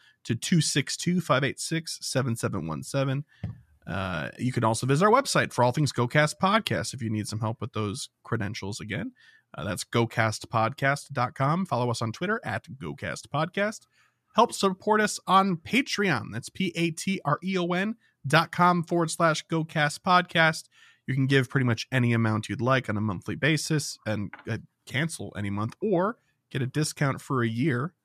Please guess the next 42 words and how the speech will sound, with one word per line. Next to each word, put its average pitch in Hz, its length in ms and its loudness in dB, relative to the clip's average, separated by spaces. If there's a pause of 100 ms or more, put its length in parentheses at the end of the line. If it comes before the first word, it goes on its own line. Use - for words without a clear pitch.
(220)
and 113 220 -2
pay 120 140 -2
a 104 80 0
little 139 240 0
bit 131 160 -4
less 131 260 -2
for - 140 -8
twelve - 320 -6
months. 160 320 -4 (340)
And 143 120 2
this 160 120 2
gets 135 180 -2
you 123 60 4
access 110 280 0
to, - 80 -6
like, 110 120 -4
the 117 80 -6
Discord 107 480 -4
and 101 80 -6
all 110 60 -4
that 104 180 -8
good - 180 -12
stuff. - 400 -12 (640)
Speaking 220 480 0
of 160 260 4 (100)
patronage 160 920 0
and 131 180 -2
patrons, 135 640 -6 (240)
shout 190 260 4
out 190 120 4
to - 220 -2
our 190 140 6
Elite 247 320 0
Trainer 185 340 0
tier 160 200 2
patrons. 160 580 0 (500)
Thank 190 200 4
you 143 100 6
so, 147 220 4
so 135 180 0
much 139 300 2
to 285 500 4